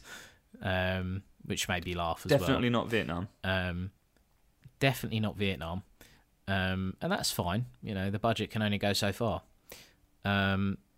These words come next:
Speaker 1: and apparently the budget can't, can't spring, you know, a, a, an adult-sized shotgun,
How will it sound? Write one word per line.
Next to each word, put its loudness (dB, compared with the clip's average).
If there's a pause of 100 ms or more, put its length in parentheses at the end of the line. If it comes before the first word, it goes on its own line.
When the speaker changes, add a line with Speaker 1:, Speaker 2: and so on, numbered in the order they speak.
Speaker 1:
and 2
apparently 2
the -2
budget 2
can't, 2 (680)
can't 2 (100)
spring, 4 (360)
you -2
know, 0 (120)
a, 0 (280)
a, -2 (240)
an 2
adult-sized 2
shotgun, 0